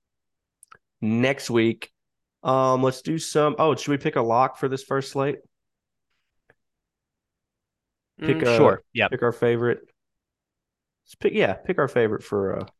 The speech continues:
Speaker 1: for this weekend.
Speaker 2: I'm gonna go with, I'm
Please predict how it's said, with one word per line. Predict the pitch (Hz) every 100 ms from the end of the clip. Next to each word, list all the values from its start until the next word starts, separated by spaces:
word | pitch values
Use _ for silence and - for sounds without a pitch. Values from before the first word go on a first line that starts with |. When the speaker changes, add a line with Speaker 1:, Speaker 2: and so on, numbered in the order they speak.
| _
Speaker 1:
for | 113
this | 101 -
weekend. | 95 87 73 - _ _ _ _ _ _
Speaker 2:
I'm | - 135
gonna | 151
go | 135 127 123
with, | 120 113 110 110 - - - - _ _ _ _ _ _ _ _ _ _ _ _
I'm | -